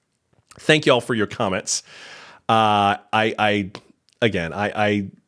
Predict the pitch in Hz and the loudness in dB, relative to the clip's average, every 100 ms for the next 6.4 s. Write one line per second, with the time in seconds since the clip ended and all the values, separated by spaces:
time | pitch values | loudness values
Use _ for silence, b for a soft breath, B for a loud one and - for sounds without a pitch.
0 | _ - _ _ _ _ _ _ _ _ | _ -20 _ _ _ _ _ _ _ _
1 | _ _ - - 113 117 107 120 131 135 | _ _ -6 -4 -2 -2 0 4 6 6
2 | 127 110 - - 110 101 95 92 - - | 4 2 -4 -2 0 2 0 -2 -4 -8
3 | - 107 98 90 - - 90 85 85 78 | -6 -4 -4 -4 -4 -4 -4 -4 -8 -12
4 | - - - - - b b b b 104 | -12 -14 -12 -14 -14 b b b b -6
5 | 110 95 90 - 113 104 - 104 90 90 | -4 -4 -6 -4 -2 -2 -2 -4 -2 -2
6 | 85 78 78 | -4 -4 -6